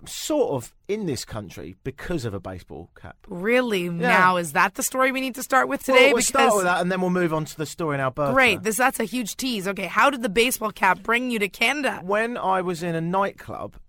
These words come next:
Speaker 1: in Brighton on the south coast of England, where I'm from, I saw a girl extraordinarily attractive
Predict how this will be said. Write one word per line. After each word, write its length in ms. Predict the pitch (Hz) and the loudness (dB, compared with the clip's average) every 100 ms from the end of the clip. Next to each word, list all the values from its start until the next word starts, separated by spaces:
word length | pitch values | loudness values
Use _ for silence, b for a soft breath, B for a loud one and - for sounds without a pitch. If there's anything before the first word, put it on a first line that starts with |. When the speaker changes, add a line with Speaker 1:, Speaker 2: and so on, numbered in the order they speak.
| - | -10
Speaker 1:
in 300 | 135 131 123 _ | -8 -6 -10 _
Brighton 540 | - 160 151 98 107 - | -2 0 0 -4 -12 -10
on 100 | 120 | -10
the 60 | 120 | -10
south 340 | - 143 131 | -4 -4 -4
coast 300 | - 127 - | -6 -10 -10
of 80 | 113 | -10
England, 420 | 120 92 87 123 - | -10 -10 -12 -16 -14
where 280 | 110 107 101 | -10 -8 -8
I'm 100 | 95 | -10
from, 420 | - 107 98 139 _ _ _ _ _ _ _ - | -10 -10 -10 -14 _ _ _ _ _ _ _ -2
I 120 | 139 | -2
saw 340 | - - 156 | -4 -6 -4
a 40 | 135 | -4
girl 440 | - 175 107 110 117 | -2 0 0 -4 -10
extraordinarily 880 | - - - 202 127 123 120 95 | -16 -16 -4 -4 -2 -4 -4 -6
attractive 600 | 87 - 101 - 67 64 | -10 -12 -14 -14 -18 -18